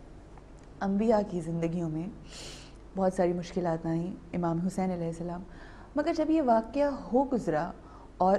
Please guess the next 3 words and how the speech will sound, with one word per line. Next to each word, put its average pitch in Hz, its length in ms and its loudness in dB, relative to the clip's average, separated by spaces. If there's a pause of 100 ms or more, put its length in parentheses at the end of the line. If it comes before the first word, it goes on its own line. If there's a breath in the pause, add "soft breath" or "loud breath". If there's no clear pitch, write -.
اس 233 180 4 (160)
سرزمین 208 960 6 (460 loud breath)
نے 220 340 4